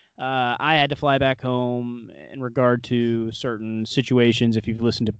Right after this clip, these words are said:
our previous episodes, you kinda know what life circumstances have hit me here in the past few months.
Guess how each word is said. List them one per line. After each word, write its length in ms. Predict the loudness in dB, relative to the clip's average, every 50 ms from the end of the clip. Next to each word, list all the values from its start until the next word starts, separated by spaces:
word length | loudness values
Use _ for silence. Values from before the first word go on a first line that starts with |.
| -2 _
our 100 | 0 2
previous 320 | 4 2 2 2 2 2
episodes, 500 | 2 2 4 4 4 6 6 4 4 0
you 60 | -6
kinda 240 | -6 -6 -6 -4 -4
know 480 | -4 -2 0 0 2 2 2 2 2 2
what 260 | 2 2 0 -2 -2
life 540 | -4 -4 -2 -2 -2 -2 -4 -8 -16 -20 -20 _
circumstances 680 | -8 -2 -2 -2 -2 -2 -4 -2 -2 -4 -4 -4 -2 -2
have 120 | -2 -2
hit 240 | 0 -2 -2 0 0
me 220 | 0 -2 -2 -2
here 120 | -2 0 0
in 80 | 0
the 60 | 0
past 260 | 2 2 2 0 0 -2
few 80 | -2
months. 260 | -2 0 -2 -4 -6